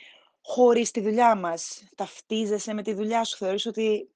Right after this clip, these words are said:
θα σημάνει ταυτόχρονα και, μ, συναισθηματική κατάρρευση, αν κάτι πάει στραβά;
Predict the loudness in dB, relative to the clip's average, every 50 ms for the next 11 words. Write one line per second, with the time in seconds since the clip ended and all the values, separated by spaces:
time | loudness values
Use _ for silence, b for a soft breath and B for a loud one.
0 | -20 -20 -14 -12 -8 -8 -6 -6 -6 -6 -6 -4 -2 -2 -2 -2 -4 -6 -6 -6
1 | -8 -8 -4 _ 0 0 2 0 -2 -2 -2 -2 -2 -4 -4 -8 _ 0 4 4
2 | 6 6 4 0 -2 -8 -12 -14 -16 -18 -18 -18 -12 -8 -6 -4 -4 -4 -6 -6
3 | -6 -8 -6 -6 -8 -10 -10 -6 -2 0 2 4 2 2 0 -2 -4 -2 0 2
4 | 4 4 4 2 2 2 2 2 2 2 2 2 2 2 2 2 0 0 2 0
5 | 0 0 2 0 -2 -2